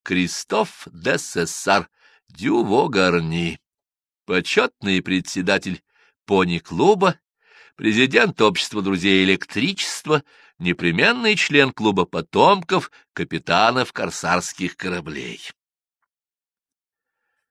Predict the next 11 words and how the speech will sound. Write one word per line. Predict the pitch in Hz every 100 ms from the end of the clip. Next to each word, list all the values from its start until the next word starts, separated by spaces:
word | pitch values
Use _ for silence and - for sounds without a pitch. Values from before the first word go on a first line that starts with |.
| _ _ _ _ _ _ _ _ _ _
Суетливо | - 190 190 202 254 262 175 117
оглядываясь, | 107 110 104 101 113 143 160 175 - -
обладатель | 113 98 104 131 240 - 107
всех | - 214 -
этих | - 95 90
звучных, | 85 113 240 254 - 196 196 -
но | 101
не | 90
слишком | - 95 87 95 90
солидных | 95 90 87 82 90 82
званий | 78 85 82 80 87 170